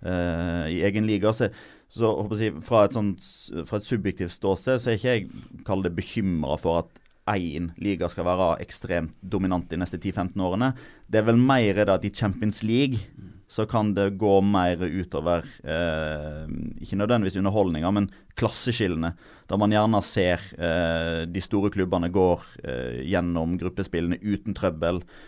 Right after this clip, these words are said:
Speaker 1: mens, eh, Benfica taper seks kamper, og, eh, og du får liksom veldig store forskjeller innad i gruppespillene. Og sånn som eksempelvis nå da, så har vi jo to, eh, for så vidt tre, eh, åttendelsfinaler som jeg tror kommer til å være bare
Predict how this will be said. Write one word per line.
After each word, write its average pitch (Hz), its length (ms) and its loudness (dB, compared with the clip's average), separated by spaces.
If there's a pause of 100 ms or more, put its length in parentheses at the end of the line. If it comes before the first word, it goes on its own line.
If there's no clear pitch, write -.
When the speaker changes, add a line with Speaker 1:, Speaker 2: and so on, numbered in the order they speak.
(140)
Speaker 1:
mens, 95 440 0
eh, 90 160 2
Benfica 90 540 -2
taper 87 320 -2
seks - 280 -8
kamper, 85 500 -4
og, 85 380 4
eh, 82 180 0
og 69 420 -6
du 95 60 -8
får 98 240 0
liksom 92 160 -4
veldig 95 520 0 (200)
store 107 380 0
forskjeller 101 380 -2
innad 95 260 0
i 87 40 4
gruppespillene. 98 680 0 (400)
Og 101 440 4
sånn 117 160 -2
som 107 140 -4
eksempelvis 101 520 -2
nå 107 120 0
da, 110 80 2
så 113 140 0
har 110 180 6
vi 87 80 -2
jo 92 80 2
to, 92 380 -2 (540)
eh, 95 320 -2
for - 160 -2
så 101 120 0
vidt 101 140 0
tre, 98 240 0 (220)
eh, 98 540 0
åttendelsfinaler 87 720 -2
som 107 100 -2
jeg 104 100 -2
tror 98 200 0
kommer 92 160 -4
til 92 80 -4
å 92 140 2
være 90 100 0
bare 87 340 0